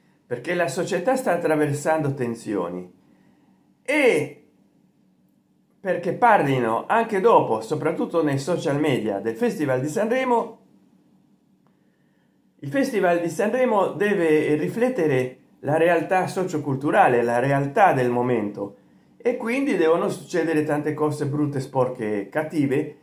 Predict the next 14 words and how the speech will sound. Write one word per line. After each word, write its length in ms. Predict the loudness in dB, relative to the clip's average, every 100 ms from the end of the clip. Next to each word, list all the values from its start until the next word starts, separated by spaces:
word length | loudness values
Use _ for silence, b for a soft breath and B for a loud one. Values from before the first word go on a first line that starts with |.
| B
e 100 | 2
anche 340 | 2 2 -2
molto 440 | 0 2 0 -2 -6
puzzolenti. 920 | -8 -2 0 2 0 -2 -6 -10 B B B
Pure 400 | -2 2 4 6
a 120 | 4
Sanremo 840 | 4 0 0 2 2 2 0 -6 -12 _ _ _ _ -12
i 120 | -8
cantanti 720 | 0 0 2 2 2 0 0
devono 340 | 2 4 4
litigare 520 | 2 0 0 2 2 2
tra 140 | 0
di 140 | 0
loro, 640 | 2 4 4 4 4 2